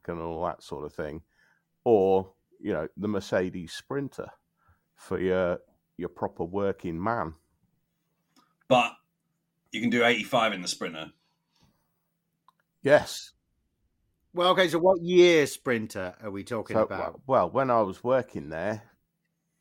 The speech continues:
Speaker 1: what have I been down back, back here, what, eleven years now? So, yeah, like, around two thousand and ten.
Speaker 3: Okay.
Speaker 1: I mean, I couldn't, couldn't say exactly, but around that sort of era, I reckon.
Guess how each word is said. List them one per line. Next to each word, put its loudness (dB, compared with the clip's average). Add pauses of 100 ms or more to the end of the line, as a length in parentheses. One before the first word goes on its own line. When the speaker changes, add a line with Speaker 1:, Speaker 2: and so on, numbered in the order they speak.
(500)
Speaker 1:
what -10
have -12
I -16
been -8
down -6 (100)
back, -10 (200)
back -8
here, -6
what, -10
eleven -10
years -14
now? -12
So, -12 (2250)
yeah, 0 (120)
like, 0
around -2
two -6
thousand -2
and -10
ten. -4 (1080)
Speaker 3:
Okay. -4 (100)
Speaker 1:
I -14
mean, -2
I 0
couldn't, -8 (180)
couldn't -6
say -2 (260)
exactly, -4
but -8
around -2
that -6
sort -14
of -8
era, -6
I -6
reckon. -8